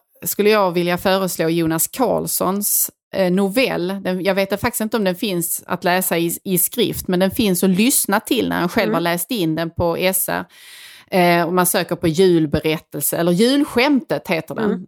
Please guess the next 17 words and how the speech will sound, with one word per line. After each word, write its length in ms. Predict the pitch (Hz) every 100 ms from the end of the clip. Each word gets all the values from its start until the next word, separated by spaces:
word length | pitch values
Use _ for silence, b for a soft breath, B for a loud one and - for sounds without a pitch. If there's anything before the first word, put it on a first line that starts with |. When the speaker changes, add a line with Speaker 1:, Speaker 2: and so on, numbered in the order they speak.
| -
Speaker 2:
Mm. 520 | - 170 170 170 170 170
Speaker 1:
Eh, 20 | - -
och 100 | -
den 140 | 202 196
handlar 380 | 202 220 247 196
om 280 | 175 175
en 200 | 175 180
man 340 | 214 190 160 175
på 80 | -
ett 120 | 170
kontor, 580 | - 170 - 190 147 170 -
det 80 | -
skulle 260 | - 190 185
kunna 280 | 208 196
vara 340 | 165 185 160 170
Ricky 320 | - 170 - 156
Gervais, 460 | 165 156 170 165